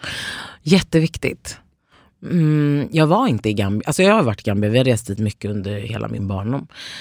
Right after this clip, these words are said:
Men, eh, sen var jag inte där under väldigt många år. Men när jag fick min dotter Eiran för nio år sedan, då var det så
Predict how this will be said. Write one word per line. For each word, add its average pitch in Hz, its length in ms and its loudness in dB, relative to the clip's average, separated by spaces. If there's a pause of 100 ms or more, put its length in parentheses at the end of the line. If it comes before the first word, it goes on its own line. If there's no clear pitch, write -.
(180)
Men, 127 460 4
eh, 110 380 4 (880)
sen 160 240 0
var 95 160 2
jag 95 100 -2
inte 101 180 -6
där 101 140 -2
under 101 180 -2
väldigt 101 180 -4
många 110 260 2
år. 120 60 4
Men 123 120 2
när 131 40 2
jag 127 60 0
fick - 200 -2
min 104 160 -2
dotter 113 360 -4
Eiran 95 580 -4 (140)
för - 120 -6
nio 50 240 -4
år 52 140 -4
sedan, - 260 -6 (420)
då 127 480 4 (300)
var 113 260 -4
det 95 200 -6 (180)
så - 680 -4